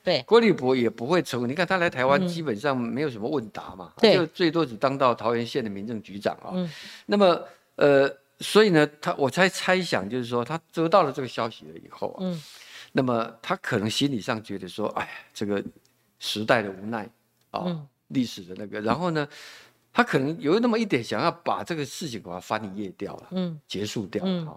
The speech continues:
Speaker 2: 结束掉。所以呢，那么，呃，才会在他一九五四年的时候，
Speaker 1: 嗯。
Speaker 2: 哦，那么他在那个之前，他要郭立博有空到桃园啊，去，
Speaker 1: 嗯。
Speaker 2: 到新竹啊，
Speaker 1: 嗯。
Speaker 2: 去看看岳母。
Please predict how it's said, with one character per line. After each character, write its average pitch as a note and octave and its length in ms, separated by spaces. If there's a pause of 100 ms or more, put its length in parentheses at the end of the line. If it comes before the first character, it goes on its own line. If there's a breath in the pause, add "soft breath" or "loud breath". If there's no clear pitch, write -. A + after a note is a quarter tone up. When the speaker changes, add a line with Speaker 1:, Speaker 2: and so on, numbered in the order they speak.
(120)
Speaker 2:
结 G#2 120
束 G#2+ 120
掉。 G#2+ 180 (340 loud breath)
所 A3 280
以 G3 80
呢， D#3+ 260 (360 loud breath)
那 D#3+ 120
么， D#3 100 (280)
呃， A2+ 420
才 C3 260
会 F3 120
在 E3 180
他 D#3+ 240 (160)
一 D#3 140
九 C3+ 120
五 G2+ 120
四 D#3 240
年 F#2 200
的 F2+ 80
时 - 200
候， F#3 100
Speaker 1:
嗯。 D#3+ 200 (320 soft breath)
Speaker 2:
哦， E2+ 140 (420 loud breath)
那 C#3 100
么 A#2+ 220
他 E3 300 (120)
在 F3 160
那 F3 60
个 D3 100
之 D#3+ 120
前， F#2+ 320
他 B2 200
要 B2+ 340
郭 C#3 240
立 B2+ 80
博 G2 220
有 G2 240
空 B2+ 260
到 A#2+ 220
桃 F2+ 340
园 E2 180 (100)
啊， - 40 (240)
去， F3 120
Speaker 1:
嗯。 D#3 140
Speaker 2:
到 D3+ 120
新 F3+ 240
竹 G2 180
啊， G2 220
Speaker 1:
嗯。 E3+ 240
Speaker 2:
去 C#3 180
看 B2+ 240
看 A#2+ 160
岳 D#3 180
母。 F2+ 240